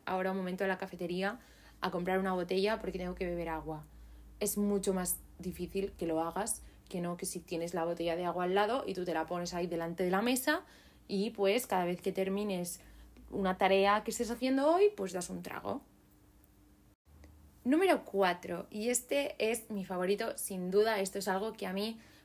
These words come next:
me ha relajado mucho la manera de pensar, pero muchísimo. Esto ya lo dije en el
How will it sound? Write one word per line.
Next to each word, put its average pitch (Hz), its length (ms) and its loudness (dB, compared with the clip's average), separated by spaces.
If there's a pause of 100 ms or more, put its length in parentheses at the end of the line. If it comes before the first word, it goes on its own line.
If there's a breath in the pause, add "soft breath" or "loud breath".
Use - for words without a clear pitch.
me 196 200 0
ha 233 220 0
relajado 202 600 2
mucho 214 360 -4
la 202 140 0
manera 185 300 -2
de 185 80 -4
pensar, 165 440 -8 (640)
pero 196 160 -2
muchísimo. 190 580 -2 (680 loud breath)
Esto 208 180 -2
ya 240 140 6
lo 214 100 4
dije 214 440 0 (140)
en 196 120 0
el 175 500 -2